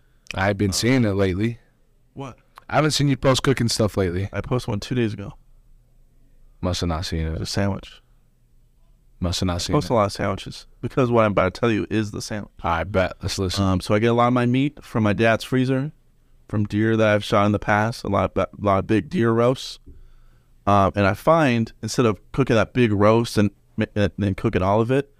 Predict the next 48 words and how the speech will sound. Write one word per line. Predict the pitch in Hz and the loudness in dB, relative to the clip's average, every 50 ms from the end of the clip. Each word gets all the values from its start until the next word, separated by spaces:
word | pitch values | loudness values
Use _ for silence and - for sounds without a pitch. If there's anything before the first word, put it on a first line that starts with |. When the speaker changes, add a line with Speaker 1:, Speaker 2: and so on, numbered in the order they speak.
| _ _ _ _ _ - - - _ _ - | _ _ _ _ _ -20 -20 -20 _ _ -2
Speaker 2:
when | 107 110 110 | 0 0 0
it's, | 101 - - | 0 0 -2
like, | 101 - - | -6 -4 -4
kinda | - - 156 147 127 113 | -2 0 2 2 2 0
thawed, | - - 123 110 113 120 131 143 - - - | -2 -2 0 2 4 4 4 4 2 0 -2
I'll | 95 98 | -2 -2
cut | - - - 127 127 | -2 2 2 4 4
into | 123 113 101 - - | 4 0 -2 -4 -8
slices, | - - - 104 98 95 - - - - - - - - | -8 -2 0 2 2 2 0 -4 -8 -10 -10 -12 -10 -6
like | - - - - - - | -4 -4 -4 -4 -6 -4
meat, | 95 110 110 - - - | -2 -2 -2 -4 -6 -4
like | 92 92 95 90 - - - - _ - - | 0 0 0 0 0 -4 -14 -20 _ -12 -2
deli | - 92 90 101 113 | 0 2 2 2 2
slices. | - - - 123 127 123 - 175 165 - - - | 0 0 0 0 0 0 -2 -6 -8 -8 -4 2
Speaker 1:
Yeah. | 104 95 90 90 90 - - - - _ _ - | 4 4 4 2 0 -6 -12 -20 -20 _ _ -2
Speaker 2:
Then | 110 113 117 | 0 2 2
I'll | 110 101 101 _ _ | 2 0 -2 _ _
cook | - - 123 101 - - | -4 -2 -2 -2 0 0
all | 95 101 98 92 | 0 2 2 0
of | 90 92 | 0 0
that. | 95 104 110 110 95 - - - - _ _ _ _ _ _ _ - | 2 2 2 2 0 -2 -8 -18 -20 _ _ _ _ _ _ _ -4
But | - 95 | -2 0
I | 98 | 2
Speaker 1:
Right. | 107 117 | 2 2
Speaker 2:
usually | 127 127 127 127 113 | 2 2 2 2 2
will | 104 95 | 2 0
cook | - - - 120 - - | -2 -2 -4 -4 0 0
it | 104 92 - - - | 0 0 -2 -2 -4
in, | 98 98 92 90 87 90 113 - _ _ _ _ _ _ _ _ _ - | -2 -2 0 0 -2 -2 -4 -8 _ _ _ _ _ _ _ _ _ -8
if | - 104 101 | -4 -2 -2
it's | 98 - - | 0 0 0
in | 110 | 0
the | - - - | 0 2 2
oven | 110 117 113 110 117 113 113 107 | 2 2 2 0 0 0 0 0
or | 90 92 95 | 2 2 2
in | 98 101 95 | 2 0 0
the | - 87 - | -2 -4 -4
crock | - - - 104 101 98 - - | -6 -4 0 0 0 0 0 -4
pot | - - 107 104 | -4 0 0 2
or | 101 101 | 2 2
whatever, | 101 101 101 98 98 98 98 98 92 | 2 2 2 0 0 2 0 0 0
with, | 95 101 104 90 - | 0 -2 -2 -2 -2
like, | 104 98 - | -4 -4 -4
a | - | -6
cream | - - - 120 110 104 98 | -10 -4 -2 0 0 2 2
of | 95 | 2
mushroom | 98 101 101 - - 101 95 | 2 2 2 0 0 -4 -4
soup | - - - 113 139 - - | -2 -2 -2 -2 -2 -4 -8